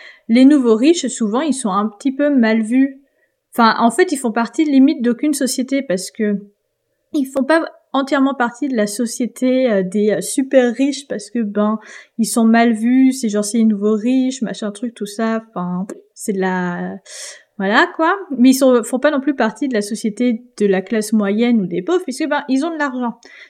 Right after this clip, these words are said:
Donc, euh, ben, euh, c'est une famille, euh, nouve-, nouveau riche de,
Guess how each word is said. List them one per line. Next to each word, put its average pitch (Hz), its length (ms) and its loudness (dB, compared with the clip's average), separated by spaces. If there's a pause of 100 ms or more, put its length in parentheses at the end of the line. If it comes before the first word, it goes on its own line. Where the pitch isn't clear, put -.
(200)
Donc, 349 280 2
euh, 240 200 2
ben, 247 380 0
euh, 220 40 0
c'est 262 300 -4
une 302 140 0
famille, 277 520 4
euh, 214 80 2
nouve-, 233 460 2
nouveau 226 300 4
riche 247 260 -2
de, 180 360 -2